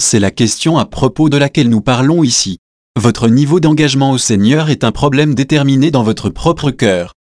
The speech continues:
Mais les six choses que nous avons parlées sont des indicateurs externes de votre niveau spirituel d'engagement. Deux Corps treize, cinq. Examinez-vous vous-même,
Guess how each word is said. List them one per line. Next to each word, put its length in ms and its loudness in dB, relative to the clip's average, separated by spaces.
Mais 180 4
les 100 2
six 200 -2
choses 320 -2
que 120 -2
nous 240 0
avons 240 0
parlées 500 -2
sont 240 0
des 200 0
indicateurs 680 0
externes 560 0
de 80 2
votre 300 -2
niveau 300 0
spirituel 640 -2
d'engagement. 500 0
Deux 140 2
Corps 220 0
treize, 480 0
cinq. 320 -2
Examinez-vous 720 0
vous-même, 560 0